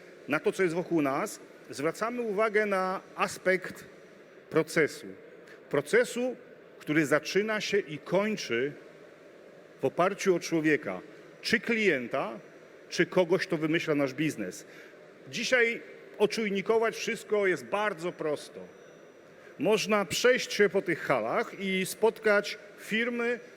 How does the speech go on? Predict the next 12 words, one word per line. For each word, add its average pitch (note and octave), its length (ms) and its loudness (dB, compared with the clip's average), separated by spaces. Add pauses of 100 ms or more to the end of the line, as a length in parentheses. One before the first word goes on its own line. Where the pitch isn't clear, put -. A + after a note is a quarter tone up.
(260)
które G#3 260 2
w G3+ 40 -10
sposób A3 680 2
perfekcyjny G#3+ 1200 2
analizują F#3+ 680 0
wszystko, - 540 2
co - 140 -4
jest F3 160 2
związane E3+ 540 0
z - 160 -14
ich G#3+ 260 -8
urządzeniem. C3 760 0